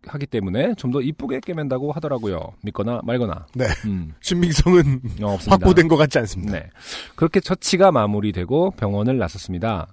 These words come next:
Speaker 1: 해가 지고 배고파서 간단히 요기를 한 다음에 집으로 가는 길에
Speaker 2: 네.
Speaker 1: "신랑, 뭐 더 준 거 없어? 약 처방전 이런 거 없었어?" "어, 없었는데? 그냥 영수증이 다야."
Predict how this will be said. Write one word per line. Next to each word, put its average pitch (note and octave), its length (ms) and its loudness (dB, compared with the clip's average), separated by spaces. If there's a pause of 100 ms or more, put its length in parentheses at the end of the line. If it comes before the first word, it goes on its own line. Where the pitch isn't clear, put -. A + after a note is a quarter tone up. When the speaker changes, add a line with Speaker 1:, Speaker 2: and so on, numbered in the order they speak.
Speaker 1:
해가 F3+ 240 0
지고 A#2 340 -4
배고파서 C#3+ 500 -4
간단히 D#3 380 -2
요기를 C#3 260 0
한 C#3+ 80 -2
다음에 C3+ 240 0
집으로 A2 280 -6
가는 F2+ 260 -6
길에 E2 220 -8
Speaker 2:
네. A2 220 -14 (460)
Speaker 1:
"신랑, G#2 460 -4
뭐 C#3+ 120 -2 (120)
더 C3 140 -6
준 D3+ 140 -4
거 E3 100 -2
없어? F3 260 -4
약 - 120 -10
처방전 D#3 640 -2
이런 C3+ 140 0
거 C3 80 -2
없었어?" A#2+ 400 -2 (600)
"어, A2 60 -12 (240)
없었는데? F3+ 500 0 (120)
그냥 F#3+ 220 -8
영수증이 E3+ 380 -4
다야." F#2+ 340 -4